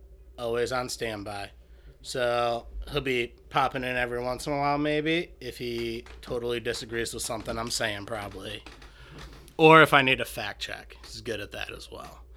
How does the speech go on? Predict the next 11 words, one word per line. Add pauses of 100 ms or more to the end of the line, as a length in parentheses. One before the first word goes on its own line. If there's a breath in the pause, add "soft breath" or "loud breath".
(280 soft breath)
But
welcome
back. (720 loud breath)
Rocking
episode
two (640)
this
time. (720)
Just
going (480)
audio.